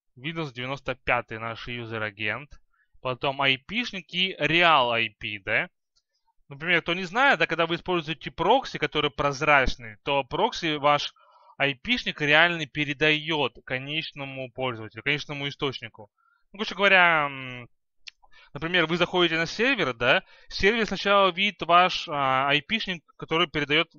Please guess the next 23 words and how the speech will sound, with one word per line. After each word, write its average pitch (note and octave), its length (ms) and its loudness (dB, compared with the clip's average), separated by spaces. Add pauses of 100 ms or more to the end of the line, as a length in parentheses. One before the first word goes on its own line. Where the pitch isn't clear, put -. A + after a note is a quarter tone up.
(160)
прокси, D#3 500 0
то C3+ 100 -8
есть C3 120 -8
айпишник F#3 380 -8
прокси, E3+ 400 -2
но C3+ 300 -2 (440)
если E3 200 -2
это G3 100 4
прокси G3+ 360 -2
прозрачный, F3+ 640 2
он D3+ 120 0
также F3+ 300 2
еще F3+ 240 2
одну F#3 160 0
директиву F3+ 560 -2
передает, C3 600 0 (360)
и E3 300 0
в D#3+ 120 -6
этой F#3+ 160 2
директиве D#3 640 -4
ваш C3+ 240 -2
настоящий C3 480 -6
айпишник. A#2 560 -10